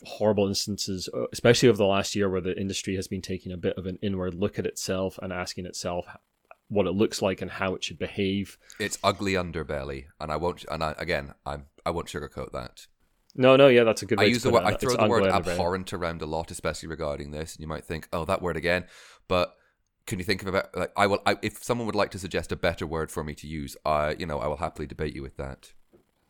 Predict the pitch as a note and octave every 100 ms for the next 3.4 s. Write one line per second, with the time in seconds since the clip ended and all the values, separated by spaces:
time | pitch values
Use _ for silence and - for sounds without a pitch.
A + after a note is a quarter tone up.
0 | _ C3+ D#3 D#3 D3 A#2 - A#2 C3 B2+
1 | A2 G#2+ G#2 B2 A#2 A2 G#2+ A2+ G2+ G2
2 | F2+ - - - F3 G3+ B2 A#2 C#3 E3
3 | D3+ - -